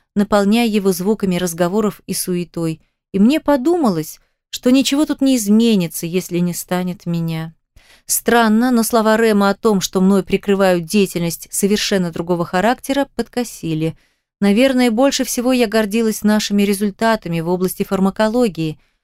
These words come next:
но то, что ими обеспечивали напускную любезность в отношении наших соседей-оборотней,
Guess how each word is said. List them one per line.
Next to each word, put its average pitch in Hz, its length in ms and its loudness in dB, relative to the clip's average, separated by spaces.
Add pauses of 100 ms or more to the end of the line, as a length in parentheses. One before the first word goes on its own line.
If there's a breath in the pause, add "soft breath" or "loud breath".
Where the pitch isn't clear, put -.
(140)
но 185 120 2
то, 247 140 2
что - 220 -2
ими 208 420 2
обеспечивали 180 840 -4
напускную 190 680 0
любезность 180 600 -2
в - 40 -4
отношении 175 540 -2
наших 175 340 -4
соседей-оборотней, 180 1200 -2